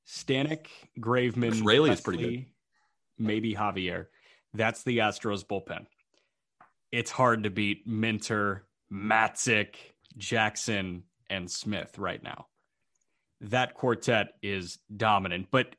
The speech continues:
Speaker 1: it is more of a toss-up than I think we're giving it credit for. Who has the advantage, Peter Apple?
Speaker 2: I, in the bullpen, I put it as a push. I'll tell you why. Let me just take you through some numbers. And you, and you, you, you tell me what you, what you're feeling.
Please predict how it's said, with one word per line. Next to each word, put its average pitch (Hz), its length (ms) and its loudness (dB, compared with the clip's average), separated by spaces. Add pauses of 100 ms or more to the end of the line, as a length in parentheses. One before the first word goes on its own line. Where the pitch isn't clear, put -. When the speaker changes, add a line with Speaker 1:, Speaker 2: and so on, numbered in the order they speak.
(100)
Speaker 1:
it 147 140 8
is 147 320 8
more 135 220 8
of 117 100 6
a 110 40 6
toss-up 120 680 2
than 107 120 -4
I 95 180 -2 (380)
think 104 320 -2 (260)
we're 101 240 -6
giving 92 280 -8
it - 120 -10
credit 113 360 2
for. 95 240 -2 (360)
Who 131 160 0
has 131 220 2
the 147 120 4
advantage, 127 480 2
Peter 95 240 2
Apple? 98 320 -2 (1080)
Speaker 2:
I, 139 300 10 (200)
in 123 100 4
the 113 80 6
bullpen, 147 360 4
I 156 80 6
put 131 180 0
it 113 100 0
as 98 100 0
a 101 40 -2
push. - 440 -6 (1300)
I'll - 60 -20
tell 113 120 2
you 113 80 2
why. 80 160 -2 (200)
Let 139 60 -2
me 165 60 0
just 170 120 -8
take 165 160 2
you 120 60 -8
through 123 100 -2
some 98 140 -4
numbers. 82 320 -6 (1000)
And 98 100 -4
you, 101 120 -4
and 107 120 -2
you, 127 260 0
you, 139 300 4
you 147 200 -2
tell 135 240 2
me 120 240 2
what 95 260 0
you, 107 180 -8
what 104 220 2
you're 98 140 0
feeling. 90 240 -10